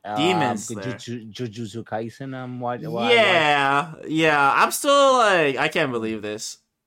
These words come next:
Speaker 2: That you
Speaker 1: Whoa, whoa. <laughs>
Speaker 2: <laughs> 'Cause you haven't, you haven't finished, I don't even think you finished the, the five episodes of Jujutsu.
Speaker 1: No, I haven't, I
Speaker 2: You haven't
Speaker 1: haven't,
Speaker 2: watched the
Speaker 1: I
Speaker 2: last
Speaker 1: haven't.
Speaker 2: one yet.
Speaker 1: No, I haven't.
Speaker 2: That's crazy.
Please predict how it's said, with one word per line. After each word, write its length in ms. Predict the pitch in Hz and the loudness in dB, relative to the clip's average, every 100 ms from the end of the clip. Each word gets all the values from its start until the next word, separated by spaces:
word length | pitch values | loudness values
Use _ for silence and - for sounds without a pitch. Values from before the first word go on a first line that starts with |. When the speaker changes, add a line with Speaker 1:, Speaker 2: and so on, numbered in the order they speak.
| _ | _
Speaker 2:
That 220 | - 131 123 | -8 -6 -4
you 220 | 135 135 | -4 0
Speaker 1:
Whoa, 240 | 147 123 139 160 147 147 | 0 0 0 0 0 0
whoa. 240 | - 156 180 214 - - | -2 -4 -4 -8 -8 -18
<laughs> 720 | - 143 - - - 480 440 - | -14 -14 -8 -6 -4 -2 0 -2
Speaker 2:
<laughs> 0 | _ _ - _ - - - 226 - - - 220 | _ _ -20 _ -20 -18 -14 -14 -16 -20 -6 -4
'Cause 180 | 170 | -2
you 80 | 220 | 0
haven't, 560 | 240 226 220 220 180 - | 2 2 2 0 -2 -8
you 160 | 156 180 | -4 0
haven't 300 | 214 214 175 | 0 0 -2
finished, 480 | 180 170 165 - | -4 -4 -6 -6
I 60 | - | -2
don't 80 | 180 | -2
even 120 | 247 | -2
think 120 | 220 185 | -4 -4
you 80 | |
finished 400 | 160 156 175 147 - | -4 -4 -6 -6 -6
the, 360 | 120 113 107 _ | -4 -4 -6 _
the 100 | 120 | -8
five 240 | - 135 | -2 0
episodes 560 | 131 147 139 110 101 110 | 0 -6 -8 -10 -10 -12
of 200 | 113 104 | -14 -14
Jujutsu. 520 | 110 113 113 113 107 | -14 -12 -8 -6 -6
Speaker 1:
No, 60 | 104 | -6
I 40 | |
haven't, 420 | 101 110 98 95 92 | -4 -4 -4 -8 -10
I 40 | |
Speaker 2:
You 20 | |
haven't 80 | 92 | -6
Speaker 1:
haven't, 160 | 143 151 | -2 -2
Speaker 2:
watched 140 | 143 | -2
the 40 | 143 | 0
Speaker 1:
I 20 | |
Speaker 2:
last 180 | 135 139 | -2 -2
Speaker 1:
haven't. 60 | 139 | -6
Speaker 2:
one 100 | 123 | -12
yet. 180 | 104 85 _ _ - - | -12 -16 _ _ -20 -12
Speaker 1:
No, 200 | 101 95 | -8 -8
I 100 | 90 | -8
haven't. 280 | 90 78 - | -10 -12 -14
Speaker 2:
That's 140 | 113 | -12
crazy. 420 | - 107 98 95 | -10 -10 -10 -18